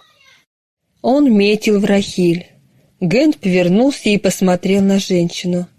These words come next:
ожидая увидеть ее потрясенной,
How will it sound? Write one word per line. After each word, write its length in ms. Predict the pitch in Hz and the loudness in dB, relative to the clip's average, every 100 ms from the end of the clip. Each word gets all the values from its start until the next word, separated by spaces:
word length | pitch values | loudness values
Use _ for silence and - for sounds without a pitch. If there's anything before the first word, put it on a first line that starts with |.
| _ - | _ -6
ожидая 520 | 170 180 185 214 202 | -2 0 0 2 0
увидеть 520 | - 170 220 240 196 | 0 0 0 -2 -2
ее 220 | 185 196 | 0 0
потрясенной, 920 | 196 180 - 226 - 226 185 170 165 | 0 -2 0 -2 -2 0 0 0 -4